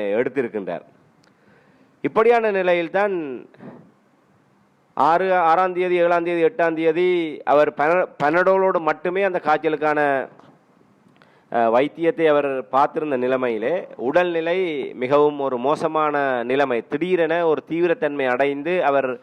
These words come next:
ஒரு இயலாத நிலைமை அடைந்த போது நேற்றைய தினம் திங்கட்கிழமை டிசம்பர் மாதம் ஒன்பதாம் தேதி அவர் பருத்தித்துறை ஆதார வைத்தியசாலைக்கு அனுமதிக்கப்பட்டிருக்கின்றார்.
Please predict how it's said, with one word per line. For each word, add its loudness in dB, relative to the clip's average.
ஒரு 2
இயலாத 2
நிலைமை -2
அடைந்த 0
போது 0
நேற்றைய 2
தினம் -2
திங்கட்கிழமை 0
டிசம்பர் 0
மாதம் 2
ஒன்பதாம் 0
தேதி -2
அவர் -2
பருத்தித்துறை 0
ஆதார 2
வைத்தியசாலைக்கு -2
அனுமதிக்கப்பட்டிருக்கின்றார். -4